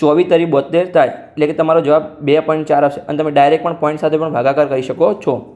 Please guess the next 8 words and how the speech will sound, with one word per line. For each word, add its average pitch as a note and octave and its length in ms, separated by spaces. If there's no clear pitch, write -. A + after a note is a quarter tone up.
તો D3 80
આપણને E3+ 320
અહીંયા F3+ 260
એ D3 100
ડીની E3+ 320
કિંમત D#3 420
મળશે C#3+ 360
બે C#3+ 220